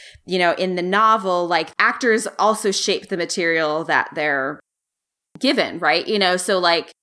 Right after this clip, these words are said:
so that's one really interesting way where, like, this particular, and, and, like, obviously it's not just down to James McAvoy because it does have to do with the way that the script frames the character. But I think it is really interesting that that sort of choice of, of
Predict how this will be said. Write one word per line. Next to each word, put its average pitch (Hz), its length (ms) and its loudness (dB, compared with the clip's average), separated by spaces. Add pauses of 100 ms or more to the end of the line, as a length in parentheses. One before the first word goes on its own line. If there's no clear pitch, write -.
(180)
so 226 200 0
that's 208 260 2
one 214 300 2
really 190 300 2
interesting 175 540 -6
way 254 280 0
where, 175 180 2
like, 170 240 -2
this 185 200 -4
particular, 202 640 -6
and, 285 180 2
and, 330 140 4
like, 302 120 2
obviously 269 360 2
it's 190 120 0
not 185 180 2
just 185 160 -6
down 165 160 0
to 160 80 -8
James 151 260 -6
McAvoy 160 340 -4
because 147 300 -8
it 156 180 -6 (240)
does 330 160 2
have 233 160 -2
to 214 60 -6
do 190 160 2
with 185 80 2
the 175 80 -4
way 170 80 2
that 156 100 -4
the 175 80 -4
script - 460 -2 (160)
frames 147 320 -2
the - 60 -14
character. 139 480 0 (300)
But 202 200 0
I 196 80 0
think 208 300 -2 (520)
it 247 120 2
is 269 140 2
really 254 220 2
interesting 240 520 0
that 170 180 0
that 180 260 0
sort 190 120 -4
of 180 120 -6
choice 226 600 0
of, 180 440 -2
of 175 380 -2